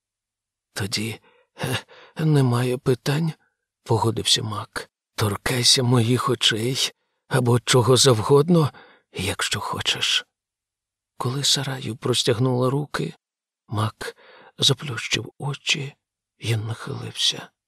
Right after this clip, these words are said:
Її дотик нагадував кригу, проте був неочікувано приємним.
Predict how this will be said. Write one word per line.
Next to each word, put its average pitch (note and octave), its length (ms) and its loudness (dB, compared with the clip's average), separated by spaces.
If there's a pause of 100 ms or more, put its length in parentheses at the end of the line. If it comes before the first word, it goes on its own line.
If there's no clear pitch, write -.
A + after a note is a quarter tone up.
(280)
Її B2+ 440 0
дотик C#3+ 880 -6 (340)
нагадував C3+ 680 -2
кригу, C3 760 -8 (480)
проте G#2+ 280 -2
був A#2 340 0
неочікувано A#2+ 840 -2
приємним. A#2 680 -8